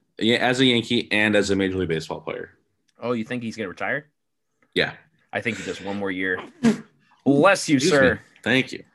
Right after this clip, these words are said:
Speaker 2: All right, I got some bet it and bet against. You ready?
Speaker 1: Okay.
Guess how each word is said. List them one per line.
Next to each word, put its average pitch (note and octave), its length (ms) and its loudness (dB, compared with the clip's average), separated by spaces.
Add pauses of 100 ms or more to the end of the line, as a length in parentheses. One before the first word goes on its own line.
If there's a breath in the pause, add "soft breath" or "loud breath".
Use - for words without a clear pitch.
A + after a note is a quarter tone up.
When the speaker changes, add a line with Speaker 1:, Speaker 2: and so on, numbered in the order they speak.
(260 soft breath)
Speaker 2:
All B2+ 100 2
right, A2+ 180 4
I C3+ 80 4
got D3 160 4
some C3 160 0
bet C3+ 220 6
it C3 120 6
and A#2+ 100 0
bet B2 140 4
against. A2 440 -4
You G#2+ 100 -2
ready? B2 280 0 (360)
Speaker 1:
Okay. F2+ 200 -4